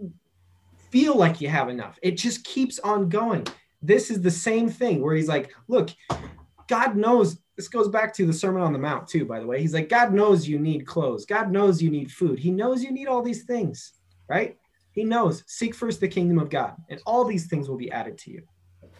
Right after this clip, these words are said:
This is the same thing that's coming here. He's like, Look, it's not evil to have money. It's not evil to have all these things. But the problem is, is people, people try to get them by taking advantage of other people, and you're never gonna have enough. Be content with what his, God has given you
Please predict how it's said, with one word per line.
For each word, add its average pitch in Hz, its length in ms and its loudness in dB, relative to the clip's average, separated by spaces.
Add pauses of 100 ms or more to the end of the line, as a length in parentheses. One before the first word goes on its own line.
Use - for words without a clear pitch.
This 175 140 -18
is 202 80 -16
the 233 140 -12
same 247 260 0
thing 233 260 -2
that's 165 160 0
coming 196 240 0
here. 175 160 2
He's 131 120 0
like, 135 200 -2 (240)
Look, 233 260 0 (420)
it's 180 180 -4
not 247 300 -2
evil 208 340 2
to 196 100 0
have 180 240 -2
money. 127 380 -4
It's 165 160 -8
not 226 140 -8 (180)
evil 196 280 0
to 185 80 -4
have 180 300 0
all 165 220 0
these 147 260 -4
things. 185 240 0
But 147 140 -10
the 165 80 -2
problem 202 480 0
is, 135 220 0
is - 160 -6
people, 185 600 -4 (280)
people 214 440 0
try 170 180 2
to 151 120 4
get 202 380 0
them 139 180 -2
by 139 140 0
taking 185 480 0
advantage 156 340 -2
of 139 80 -6
other 135 180 -2
people, 135 520 -6 (200)
and 156 140 -2
you're 185 80 4
never 214 240 0
gonna 202 120 -2
have 180 240 -4
enough. 175 380 -4 (840)
Be 233 180 -4
content 208 540 -6
with 170 200 0
what 165 220 -2
his, 165 180 0
God 175 300 0
has 180 180 -2
given 180 340 -2
you 226 220 -6